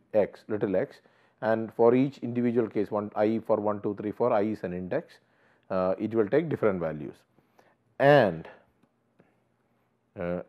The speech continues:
su-, summation of all I P of x I is equal to one. That means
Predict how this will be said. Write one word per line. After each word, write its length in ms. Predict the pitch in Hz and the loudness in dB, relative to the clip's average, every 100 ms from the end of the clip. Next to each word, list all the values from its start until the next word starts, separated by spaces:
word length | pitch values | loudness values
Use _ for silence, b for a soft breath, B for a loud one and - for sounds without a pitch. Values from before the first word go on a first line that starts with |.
| - | -18
su-, 300 | - - 110 - | -14 -4 -4 2
summation 520 | 120 123 135 - 123 | 4 6 4 4 2
of 160 | 127 - _ - | 2 0 _ 6
all 320 | 113 131 156 - | 10 12 12 10
I 340 | 131 104 87 135 _ _ _ _ _ _ _ _ _ _ _ _ - | 8 8 4 -4 _ _ _ _ _ _ _ _ _ _ _ _ 0
P 160 | 123 | 6
of 140 | 139 - 123 | 6 6 0
x 240 | 104 - - | 0 -4 2
I 320 | 110 107 80 - - _ _ _ _ _ | 6 6 4 -4 -20 _ _ _ _ _
is 200 | 110 107 | -8 -4
equal 280 | 104 - 104 | -2 2 2
to 80 | 98 | 2
one. 200 | 92 76 - _ _ _ _ | -4 -4 -10 _ _ _ _
That 140 | 120 110 | -6 -2
means 220 | 131 | -4